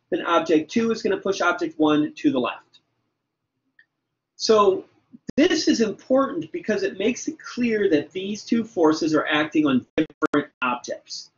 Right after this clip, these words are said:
One of the forces is acting on object two,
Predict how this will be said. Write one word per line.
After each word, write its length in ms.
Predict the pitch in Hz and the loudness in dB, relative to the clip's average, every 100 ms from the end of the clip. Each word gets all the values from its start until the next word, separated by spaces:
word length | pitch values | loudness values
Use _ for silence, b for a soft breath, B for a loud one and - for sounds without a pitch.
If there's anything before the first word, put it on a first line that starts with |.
| _ _ _ - | _ _ _ 2
One 240 | 139 190 | 4 6
of 120 | 240 | 6
the 100 | 240 | 4
forces 520 | 240 233 233 240 220 196 | 4 6 4 2 -4 -2
is 80 | |
acting 340 | 175 170 175 160 | -2 0 -2 0
on 140 | 151 | 2
object 360 | 143 - 127 - | 2 0 -2 0
two, 320 | 220 311 | 4 4